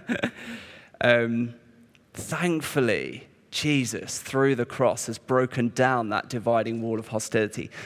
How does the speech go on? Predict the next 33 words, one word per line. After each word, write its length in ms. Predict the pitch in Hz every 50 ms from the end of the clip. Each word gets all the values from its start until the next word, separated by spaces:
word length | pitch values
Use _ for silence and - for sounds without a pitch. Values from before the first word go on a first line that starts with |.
| -
such 340 | - - - 147 123 - -
that 120 | - 147 107
we 580 | 120 123 123 147 156 151 147 127 113 104 104
can 260 | - - - 117 110
all 280 | 101 - 123 123 117 113
be 180 | 101 - 107 104
brought 380 | - - 117 113 107 - -
in. 280 | - 101 95 - - - - _ _ _ _ _ _ _ _ _ _ _ _ _ _ _ -
This 180 | 117 117 - 123
is 80 | 117
good 220 | - - 123 104 110
news. 580 | 110 107 101 90 92 - - - - - - - _ _ _ _ _ _ _ - - - - -
So 160 | - 151 139
God 260 | - 170 160 143 -
does 260 | - 165 160 165 131
this 160 | 156 165 143
by 180 | - - 143 123
taking 380 | - - 151 143 127 143 135 127
one 140 | 131 127
of 60 | 127 123
the 80 | 120
most 260 | 120 123 120 117 - 127 -
ardent 640 | - 147 151 160 160 151 156 156 147 147 147 143 143 - - - - - _ -
Jews 680 | - - 131 123 123 120 120 117 110 117 117 - - - - - -
and 140 | - 123 120
a 80 | 113 110
willing 480 | 117 123 135 147 147 151 151 139 131
Gentile, 580 | 117 - 127 117 113 110 101 - 113 107 107 101
and 100 | 101 120
he 80 | 120
brings 560 | 110 - - 120 123 131 135 135 131 127 117 -
them 200 | 123 110 110 113
together. 640 | - 131 107 - 117 110 104 95 76 - - -